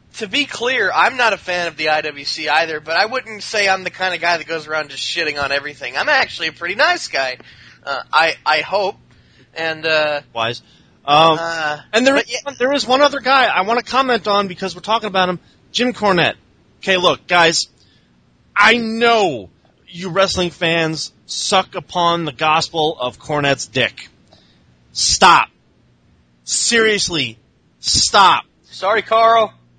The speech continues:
Speaker 2: The
Speaker 1: Sorry.
Speaker 2: It, it's, it's, it's, stop. Just, just please stop. Because everything Cornette says, it doesn't, he was talking about how he would book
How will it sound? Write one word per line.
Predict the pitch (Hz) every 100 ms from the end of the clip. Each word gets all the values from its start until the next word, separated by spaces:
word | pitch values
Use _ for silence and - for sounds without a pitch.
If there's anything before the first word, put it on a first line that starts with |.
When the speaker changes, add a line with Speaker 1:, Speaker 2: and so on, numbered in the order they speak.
| _
Speaker 2:
The | 185
Speaker 1:
Sorry. | 208 220 226 220 - _ _ _ _ _ - -
Speaker 2:
It, | 214 208 -
it's, | 208 196 - -
it's, | 208 196 - - _
it's, | 202 180 - - - _ _ _ _ _ _
stop. | - - 302 262 143 - - _ _ _ _ _ _ 240 - _ _ _ _ _ _
Just, | - 269
just | - 269 -
please | 349 285
stop. | - 302 240 135 - _ _
Because | 247 277 262 269
everything | 277 359 392 277
Cornette | 214 240 262 247 214
says, | - 302 302 254 - _ _ _ _ 190
it | -
doesn't, | 381 302 302 254 -
he | - 427
was | 427 -
talking | 330 370 320 339
about | 302 294
how | 285 277
he | 269 294
would | 285 208 151
book | 220 240 -